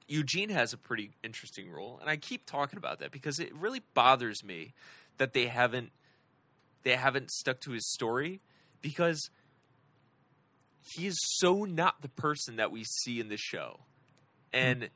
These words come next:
Speaker 1: he still has the same quirks, he still has the same, like, weirdness and same, same, like, uh, charming, you know, uh,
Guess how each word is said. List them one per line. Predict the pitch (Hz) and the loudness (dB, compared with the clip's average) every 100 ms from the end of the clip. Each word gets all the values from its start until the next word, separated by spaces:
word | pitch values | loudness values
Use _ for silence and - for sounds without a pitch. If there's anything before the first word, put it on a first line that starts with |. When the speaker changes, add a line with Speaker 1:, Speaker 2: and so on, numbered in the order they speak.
| _ _ _ _ _ _ _ _ - | _ _ _ _ _ _ _ _ -8
Speaker 1:
he | 165 175 | -4 -2
still | - 214 | 0 2
has | 220 160 | 2 0
the | |
same | 131 147 123 - | -2 -2 -4 -8
quirks, | - 214 233 - | 0 2 2 -2
he | 135 | -6
still | 110 127 | -4 -2
has | 120 | -2
the | 110 | -2
same, | - 117 107 | -4 -4 -2
like, | 104 98 | -4 -4
weirdness | 123 131 135 127 120 - | -2 -2 0 0 0 0
and | 110 101 - | -4 -6 -6
same, | - 117 107 - | -2 -2 -4 -8
same, | - 117 107 | -4 -4 0
like, | 104 92 - - - _ - | 0 0 -4 -20 -20 _ 0
uh, | 104 101 98 | 2 2 0
charming, | - - 123 123 117 110 107 101 | -4 0 0 0 -2 -4 -6 -8
you | 104 | -2
know, | 104 98 95 90 - - _ _ _ _ | 2 2 2 -4 -12 -20 _ _ _ _
uh, | 85 101 92 85 | 0 2 2 -2